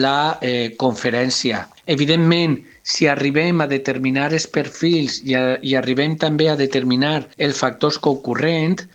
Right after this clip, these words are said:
la conferència finalment, eh, planteja una sèrie de polítiques municipals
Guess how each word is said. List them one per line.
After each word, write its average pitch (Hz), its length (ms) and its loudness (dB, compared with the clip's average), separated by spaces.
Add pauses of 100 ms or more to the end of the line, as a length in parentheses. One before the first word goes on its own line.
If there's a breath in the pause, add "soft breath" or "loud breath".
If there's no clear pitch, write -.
la 135 220 0
conferència 139 560 -2
finalment, 143 640 -2 (180)
eh, 131 160 -2
planteja 127 800 -2 (400 soft breath)
una 147 320 0
sèrie 147 480 2
de 147 180 2
polítiques 143 800 -2
municipals 139 880 -2